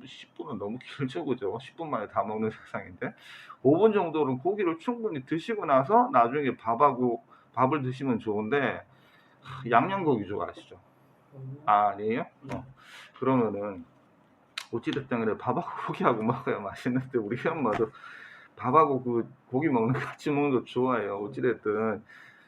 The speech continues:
Speaker 1: 그 고기나 생야채 같이 혈당을 천천히 올리는 음식들을 갖다가 충분히 한 오 분 정도는 드시고 식사를 하세요, 밥을. 응, 그렇게 하시면 혈당이 훨씬 덜 올라가고요.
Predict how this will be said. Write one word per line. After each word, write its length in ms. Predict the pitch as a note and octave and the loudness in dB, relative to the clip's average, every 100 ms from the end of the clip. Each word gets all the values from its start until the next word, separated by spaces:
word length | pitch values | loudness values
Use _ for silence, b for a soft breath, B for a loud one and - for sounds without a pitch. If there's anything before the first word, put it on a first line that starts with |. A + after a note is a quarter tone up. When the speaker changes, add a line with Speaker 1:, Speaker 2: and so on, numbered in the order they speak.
| B B - | B B 0
Speaker 1:
그 280 | B2+ A#2+ | 4 4
고기나 800 | - D#3+ F#3 E3+ B2+ B2 B2 A2 | 4 2 4 2 4 6 8 6
생야채 480 | A2+ D#3+ E3 F3 F3+ | 4 -2 -2 0 0
같이 260 | D3+ B2+ B2 | 0 0 -4
혈당을 480 | F3 F3 F#3+ E3 - | -6 -4 -2 0 -2
천천히 420 | - E3 F#3+ F#3+ | -8 -12 -8 0
올리는 340 | G3 F#3+ E3 B2+ | 4 4 4 2
음식들을 500 | A#2 A2+ A#2+ A#2+ G#2+ | 0 -2 -6 -4 -2
갖다가 360 | G#2+ G2+ G2 G#2+ | -4 -4 -4 -6
충분히 380 | - A3 G3 C#3 | -4 -4 -2 -2
한 160 | A#2 G2+ | -2 -2
오 160 | A#2 | -2
분 160 | E3 G3+ | -2 -2
정도는 400 | F3 B2+ A2+ A2 | 0 0 0 -2
드시고 460 | - E3+ A3 E3 | -4 -2 0 2
식사를 500 | A2 - - G#2+ F#2+ | 0 -4 -4 -4 -4
하세요, 260 | G#2 - F#2+ - | -10 -12 -14 -12
밥을. 300 | G2 - G2 _ _ _ _ - | -14 -14 -18 _ _ _ _ -14
응, 160 | F#2 - | -14 -6
그렇게 300 | C#3+ F3 - | -2 -2 -2
하시면 340 | C3 A2 A2+ A2+ | -6 -4 -6 -8
혈당이 320 | C#3+ D3+ B2 - - | -6 -4 -4 -8 -18
훨씬 220 | D#3+ E3+ | -12 -8
덜 200 | B2 A#2 | -2 0
올라가고요. 720 | C#3 C#3 G#2+ G2 G#2+ E3 C3 | 2 0 0 -4 -4 -2 -4